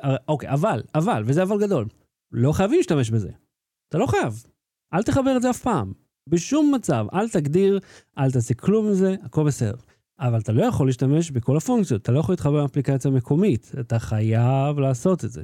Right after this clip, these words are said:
אז כן, אתה יכול להגדיר את זה, להתנתק ולחזור חזרה, כאילו, ו-, ו-, ואתה יודע, להגדיר את כל המשקאות שלך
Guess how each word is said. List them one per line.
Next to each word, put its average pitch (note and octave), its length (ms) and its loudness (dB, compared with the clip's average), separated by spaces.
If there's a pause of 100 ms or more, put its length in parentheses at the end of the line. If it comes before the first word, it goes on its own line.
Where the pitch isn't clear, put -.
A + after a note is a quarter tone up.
(680)
אז C#3+ 120 2
כן, G#3+ 140 0
אתה C#3 80 0
יכול E3+ 200 0
להגדיר D#3 540 2
את D#3+ 60 2
זה, C#3+ 200 2 (120)
להתנתק B2+ 720 0 (120)
ולחזור A2+ 400 0
חזרה, A2+ 520 0 (480)
כאילו, C#3 180 2
ו-, C3+ 180 2
ו-, C3+ 160 4
ואתה C3+ 180 0
יודע, B2+ 120 2
להגדיר G#3+ 560 2 (180)
את D3+ 120 -2
כל G#3+ 120 0
המשקאות F#3+ 420 2
שלך - 160 -2